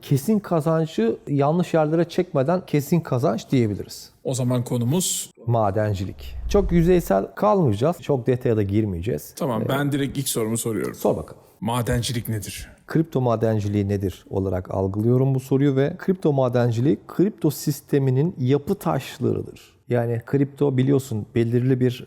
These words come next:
Speaker 1: e, bilgisayarda çalışan bir sistem değil, bir server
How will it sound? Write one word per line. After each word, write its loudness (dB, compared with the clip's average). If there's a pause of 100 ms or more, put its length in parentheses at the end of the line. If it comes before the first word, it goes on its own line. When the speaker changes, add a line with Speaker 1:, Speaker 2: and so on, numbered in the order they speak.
Speaker 1:
e, -6
bilgisayarda 0
çalışan -2
bir 0
sistem -4
değil, -4
bir -6
server -4